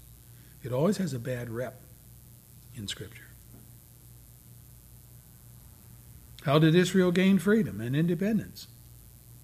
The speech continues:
Stephen, in his sermon in Acts seven, tells us how Israel escaped Egypt.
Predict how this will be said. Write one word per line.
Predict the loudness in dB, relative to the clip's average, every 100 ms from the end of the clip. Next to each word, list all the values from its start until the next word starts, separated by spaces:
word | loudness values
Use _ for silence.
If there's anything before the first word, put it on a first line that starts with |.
| -20 -20 -20 -20 -20 -20 -14
Stephen, | -4 4 4 4 0
in | -4
his | -4 0
sermon | 2 2 2
in | 0
Acts | -2 -2
seven, | -2 -2 -2 -8 -18 -16
tells | -8 -6 -4
us | -4 0
how | 0 0 -6 -18 -12 -6
Israel | -6 -4 -2 -2
escaped | -2 2 2 2 -4
Egypt. | -8 -12 -18